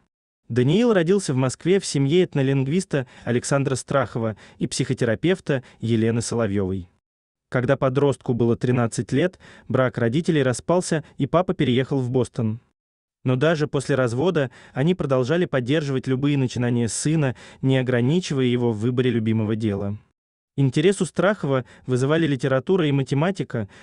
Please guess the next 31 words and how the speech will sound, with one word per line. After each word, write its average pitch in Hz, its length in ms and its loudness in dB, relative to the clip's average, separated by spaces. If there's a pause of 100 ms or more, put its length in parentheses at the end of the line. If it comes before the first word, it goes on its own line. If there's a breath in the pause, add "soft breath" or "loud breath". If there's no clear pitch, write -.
(120 loud breath)
но 135 140 2
больше 165 280 2
всего 139 300 0
его 151 180 0
привлекал 120 460 -2
театр. 113 460 -4 (340)
В - 80 -14
школьные 131 420 2
годы 175 420 2 (260 loud breath)
Даниил 135 360 2
занимался 143 500 0
в 135 40 -4
драм-кружке, 135 760 -2 (300 soft breath)
а 117 120 -4
перед 117 260 -2
поступлением 160 640 0
в 120 60 -4
ВУЗ 143 300 -4 (260 soft breath)
мама 156 320 2
наняла 139 340 2
ему 123 200 0
репетитора, 117 680 -4 (240 soft breath)
актёра 196 460 -2
театра 160 560 -2 (180 loud breath)
на 127 160 2
Малой 131 300 2
Бронной 139 520 0 (180 loud breath)
Олега 113 380 -2
Вавилова. 104 640 -2 (600)
В 117 100 -6
дальнейшем, 131 680 0